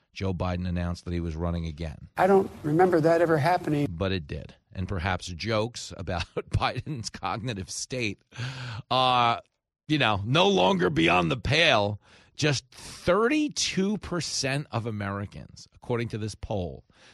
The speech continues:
Speaker 1: just thirty-two percent believe he is mentally fit to be president.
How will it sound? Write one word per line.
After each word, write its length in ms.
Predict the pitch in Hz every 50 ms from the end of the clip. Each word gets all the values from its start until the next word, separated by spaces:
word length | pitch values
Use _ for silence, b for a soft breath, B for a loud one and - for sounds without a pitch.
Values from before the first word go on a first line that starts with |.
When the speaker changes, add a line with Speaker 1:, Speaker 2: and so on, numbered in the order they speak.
| b b
Speaker 1:
just 280 | - 123 127 120 - -
thirty-two 1160 | - - - - - - - 175 180 185 208 233 247 262 269 285 - - - - 170 180 180
percent 680 | - - 160 151 - - - - - 147 117 95 90 85 _ _ _ _ _ _ _ _ _ _ _ _ -
believe 500 | - 143 139 139 139 147 160 165 165 156
he 280 | 143 - - - 135 135
is 300 | 95 117 123 117 90 - -
mentally 1000 | - 107 113 113 120 123 135 139 151 160 - - 165 160 147 151 151 156 165 156 - _ _ _ _
fit 680 | - - - - - - 143 131 127 - - - - - _ _ _ _ _ -
to 140 | - 143 117
be 180 | 104 120 113
president. 560 | 92 - - 110 98 87 76 76 - 50 -